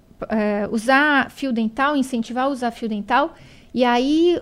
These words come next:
o modelo arrasta, né? É o modelo que arrasta. O, as crianças têm que ver os pais fazendo isso. Mais do que vocês mandarem os filhos fazerem, é eles verem vocês fazendo.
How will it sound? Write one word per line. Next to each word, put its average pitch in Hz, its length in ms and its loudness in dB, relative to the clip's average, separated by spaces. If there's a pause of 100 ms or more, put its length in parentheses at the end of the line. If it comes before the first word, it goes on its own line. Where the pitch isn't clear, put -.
(440)
o 233 80 2
modelo 262 420 4
arrasta, 220 640 -2
né? 285 400 -4
É 202 100 -8
o 202 60 -4
modelo 214 420 -2
que 254 100 -10
arrasta. 196 460 -8
O, 220 240 -4
as 208 220 -8
crianças 277 360 -2
têm 269 120 0
que 254 100 -2
ver 262 240 4
os 302 160 -8
pais 254 420 0
fazendo 226 360 -2
isso. 190 260 -8 (420)
Mais 285 400 0
do 269 80 -6
que 269 120 -6
vocês 233 520 -4
mandarem 226 680 0
os 214 160 -10
filhos 202 320 -8
fazerem, 233 580 -2
é 220 80 -2
eles 233 240 -4
verem 247 320 -2
vocês 254 400 -6
fazendo. 208 420 -8